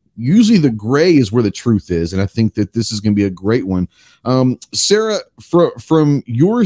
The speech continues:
vantage point, and, and Boone's already said that you guys are, are the stars of the, the, the, the area with the C I A and all of that. Prior to September eleventh and twelfth of twenty twelve,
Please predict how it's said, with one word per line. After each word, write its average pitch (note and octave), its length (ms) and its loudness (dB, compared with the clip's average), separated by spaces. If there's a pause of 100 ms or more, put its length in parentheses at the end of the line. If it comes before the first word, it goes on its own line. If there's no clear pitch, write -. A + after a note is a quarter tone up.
(140)
vantage B2 460 -2
point, C3+ 280 -2 (300)
and, C3+ 140 -4
and C#3+ 160 2
Boone's F#3+ 200 2
already D#3+ 180 2
said F#3 260 -2
that A#2 120 -2
you C#3 220 0
guys E3 460 -4
are, C3 400 -4
are B2 360 -4
the A2 140 -4
stars C#3+ 680 -2
of B2+ 460 0 (400)
the, A#2+ 260 0
the, G#2+ 420 -8
the, G#2 460 -2
the G#2 240 -8
area C#3 340 4
with A2 260 0
the F#2+ 80 -6
C C#3 280 0
I A#2 200 -2
A A2+ 260 0
and A2 80 0
all G#2+ 160 0
of G2+ 100 -4
that. C#3 300 -2 (1120)
Prior G#3+ 720 -2
to E3+ 760 2 (220)
September D#3+ 540 0
eleventh D3 480 2
and B2 100 2
twelfth C#3+ 360 0
of G#2 100 -4
twenty C3+ 340 0
twelve, G#2+ 840 -2